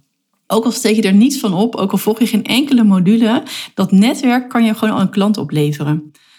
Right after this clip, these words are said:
Maar goed, vrij onmogelijk dat je er niets van, eh, <laughs> van gaat opsteken, want je haalt er natuurlijk altijd wel wat uit. Maar vaak voelen we dan van, "Oh ja, maar ik wil wel uit elke module wel het maximale halen." Of, "Oh ja, maar die ene module is misschien niet zo, eh, niet zo, eh, spannend voor mij. Heb ik er dan echt wat aan?" Of,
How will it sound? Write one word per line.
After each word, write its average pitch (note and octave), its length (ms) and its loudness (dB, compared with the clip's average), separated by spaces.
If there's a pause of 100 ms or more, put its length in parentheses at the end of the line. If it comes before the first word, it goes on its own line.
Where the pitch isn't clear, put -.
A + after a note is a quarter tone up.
(360)
Maar F#3+ 140 0
goed, - 220 -4
vrij F3+ 300 -4
onmogelijk F#3 460 0
dat F3 160 -2
je - 80 -6
er E3 100 0
niets G3 220 0
van, D#3+ 240 -2
eh, F#3+ 280 2
<laughs> C4 140 0
van A#3 100 0
gaat A3 180 -4
opsteken, F#3+ 600 -2
want E3+ 220 -2
je F3 80 -2
haalt F3 200 0
er - 60 -8
natuurlijk F3+ 300 -4
altijd G3 260 -2
wel - 140 -6
wat D3+ 180 -6
uit. D#3 280 -6
Maar F#3+ 120 -6
vaak G#3+ 280 -4 (380)
voelen B3 220 2
we G#3 120 0
dan G3+ 100 0
van, - 180 -6
"Oh A#3 100 0
ja, G#3 100 2
maar D#3 100 -4
ik E3 60 -2
wil F3+ 120 0
wel A3 140 2
uit B3+ 160 0
elke B3+ 260 -2
module B3 340 4
wel A#3 140 -2
het A#3 80 -4
maximale A3+ 540 0
halen." F#3 440 0
Of, - 480 -14
"Oh G#3 120 0
ja, F3 100 0
maar D3+ 140 -4
die F3 80 -4
ene G3+ 220 0
module G3+ 300 2
is G3 100 -2
misschien - 220 -2
niet G3+ 80 2
zo, G3+ 100 -6
eh, F#3 720 -4
niet G3 240 0
zo, G3 380 0
eh, - 220 -6
spannend F#3+ 320 -4
voor G3 100 -6
mij. F#3+ 180 0
Heb G#3+ 200 -2
ik A#3+ 100 -8
er F#3+ 80 -2
dan F#3+ 180 -2
echt G3 140 -6
wat F#3 220 -4
aan?" E3+ 340 -4
Of, - 140 -10